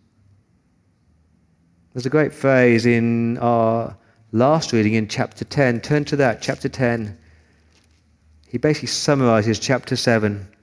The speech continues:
Chapter ten, verse fourteen, "To the Lord your God belong the heavens,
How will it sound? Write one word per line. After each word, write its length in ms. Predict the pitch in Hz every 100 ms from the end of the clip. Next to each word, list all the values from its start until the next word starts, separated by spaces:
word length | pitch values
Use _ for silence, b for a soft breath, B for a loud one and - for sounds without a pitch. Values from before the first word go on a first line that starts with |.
| _ _ _ _ _ _ _ _ _ _ _ _ _ _ _ -
Chapter 200 | - 135
ten, 240 | 139 151 135
verse 140 | 127
fourteen, 400 | - 139 143 127
"To 80 | 123
the 100 | 135
Lord 240 | 139 196
your 100 | 185
God 280 | 160 143 131
belong 420 | 143 131 131 127 B B -
the 80 | 135
heavens, 720 | - 180 147 123 117 113